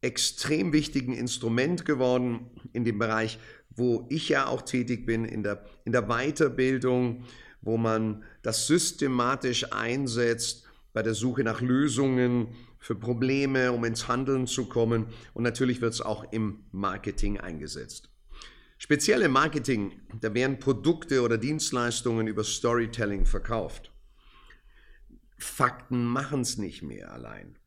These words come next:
Wenn man den Kunden überreden will, einen bestimmten Joghurt oder ein bestimmtes Handy zu kaufen oder einen bestimmten Stromvertrag, dass er den abschließen soll.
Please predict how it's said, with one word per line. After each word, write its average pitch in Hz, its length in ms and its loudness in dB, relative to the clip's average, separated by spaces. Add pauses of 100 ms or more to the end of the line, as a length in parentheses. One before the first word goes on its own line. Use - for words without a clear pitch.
(500)
Wenn 113 220 -2
man 110 320 0
den 113 160 0
Kunden 143 260 2
überreden 135 560 2
will, 123 140 4
einen 117 240 0
bestimmten 131 420 0
Joghurt 139 520 4
oder 117 140 2
ein 117 120 0
bestimmtes 117 440 -2
Handy 147 320 0
zu 127 200 -2
kaufen 110 420 0
oder 107 160 0
einen 110 100 0
bestimmten 127 500 -2
Stromvertrag, 123 920 0
dass 110 140 -2
er 113 80 -2
den 107 160 -2
abschließen 98 640 -8
soll. - 260 -16